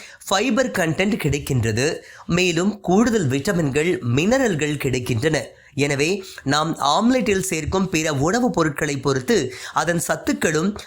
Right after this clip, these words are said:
மாறுபட செய்கிறது. ஆம்லெட்டில் எதுவும் சேர்க்காமல் அப்படியே பொரித்தால், அது அவித்த முட்டையில் உள்ள அனைத்து சத்துக்களையும்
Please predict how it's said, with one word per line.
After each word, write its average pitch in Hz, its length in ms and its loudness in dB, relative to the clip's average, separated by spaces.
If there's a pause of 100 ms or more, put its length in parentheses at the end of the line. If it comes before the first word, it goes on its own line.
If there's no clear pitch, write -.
மாறுபட 160 580 2
செய்கிறது. 127 600 0 (420)
ஆம்லெட்டில் 175 640 2 (120)
எதுவும் 185 380 2
சேர்க்காமல் 160 640 0 (280)
அப்படியே 220 520 2
பொரித்தால், 143 560 0 (320)
அது 160 280 0 (320)
அவித்த 196 440 2
முட்டையில் 196 480 0
உள்ள 156 180 0 (280)
அனைத்து 208 420 2
சத்துக்களையும் 151 800 0